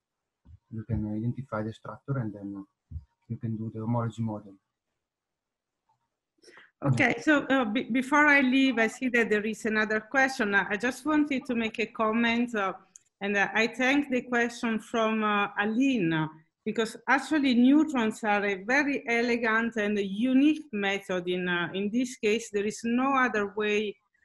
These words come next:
Speaker 2: of checking, uh, when you break this molecule, which part stays and which part goes, uh, away. It's only by deuterating, uh, part of it that you can, uh, uh,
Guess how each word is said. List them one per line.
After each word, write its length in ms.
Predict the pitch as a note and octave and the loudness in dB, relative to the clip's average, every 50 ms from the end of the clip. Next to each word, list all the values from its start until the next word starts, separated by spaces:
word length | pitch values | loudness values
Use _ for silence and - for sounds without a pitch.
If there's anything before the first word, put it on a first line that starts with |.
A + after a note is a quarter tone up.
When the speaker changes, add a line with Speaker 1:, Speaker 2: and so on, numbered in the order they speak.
| _ _ _ - | _ _ _ -2
Speaker 2:
of 220 | G3+ G#3 G3+ F#3+ - - - _ - | 0 0 0 -2 -6 -16 -20 _ -10
checking, 680 | - - A#3 A3 A3 A3+ - - B3 A#3 A3 A3+ A3 G#3+ | -2 0 2 2 0 -2 -4 -2 -2 0 0 0 0 2
uh, 340 | G#3 G3+ G3 G3 G3 G3 | 2 2 2 2 2 2
when 260 | F#3 G3 G3 G3+ G3+ G3+ | 2 2 2 2 2 0
you 100 | G#3 G3 | -2 -2
break 460 | F#3 A3 G#3+ A3+ A3 A3+ A3+ - _ | -2 -2 0 0 0 -2 -2 -6 _
this 200 | A3 G#3+ - - - | -8 -8 -8 -6 -4
molecule, 800 | A3 A3+ A#3 A#3 A#3 A#3 A#3 A#3 B3 A#3+ B3+ C4 C4 B3+ A3+ F#3 | -2 0 2 2 0 0 -2 -2 0 0 2 2 2 2 2 0
which 300 | F3+ G#3+ G#3+ - - _ | 0 -4 -6 -6 -12 _
part 260 | - A3 G#3 G#3 G#3 G#3 - - | 0 0 2 2 0 -2 -8 -16
stays 460 | - - - A#3+ A3 A3 A3+ A3+ A3+ A3+ | -18 -8 -4 0 0 0 0 0 -2 -4
and 120 | G3+ G3+ | -2 -2
which 200 | G3+ G3+ - - _ | -4 -4 -6 -6 _
part 220 | G#3 G3 G3 G3 - - - | -2 -2 -2 -2 -6 -10 -6
goes, 380 | G3 G3+ G3 G3 G3 G3 - - | -4 -2 -2 -2 -4 -6 -8 -6
uh, 220 | F#3+ F#3+ F#3 F3+ F3+ - _ _ _ _ _ _ _ _ - | -4 -2 -2 -4 -4 -8 _ _ _ _ _ _ _ _ -2
away. 640 | G3 G3 F#3+ B3 C4+ B3+ A3+ F#3+ F3+ G3 G#3 G#3 - | -2 0 2 2 4 4 4 2 0 -2 -4 -4 -6
It's 200 | G3+ G3+ - - | -8 -8 -6 -2
only 260 | A#3 A#3+ B3 B3 B3 | 0 2 2 2 0
by 220 | A3+ F#3 G3+ G#3 G#3 | 0 0 0 0 0
deuterating, 880 | F#3+ F#3+ A#3 C4 B3+ B3+ B3 A#3 A#3+ B3 B3 A#3+ B3 A3 F#3+ F#3 F#3 F3+ | 0 0 0 0 0 -2 0 2 2 2 2 0 -2 -2 0 0 0 0
uh, 120 | F3+ F3 D#3+ - _ _ _ | -2 -2 -4 -6 _ _ _
part 240 | G#3+ G#3+ A3 G#3+ - | -2 -2 -2 -2 -4
of 140 | A#3 G3+ F#3+ | -6 -4 -2
it 180 | A#3+ B3+ B3+ B3 B3+ B3 F3+ | 0 0 0 0 -2 -4 -4
that 160 | F3+ F3 F3+ - - | -4 -4 -4 -8 -10
you 120 | G3 F#3+ | -10 -10
can, 360 | F#3+ - G#3 G3 F#3+ F#3 G3 | -6 -6 -4 -4 -2 -2 0
uh, 140 | F#3+ F#3 D#3+ D#3 - - _ _ _ _ _ _ _ - | -2 -2 -2 -4 -10 -20 _ _ _ _ _ _ _ -8
uh, 120 | F3 F3 | -6 -6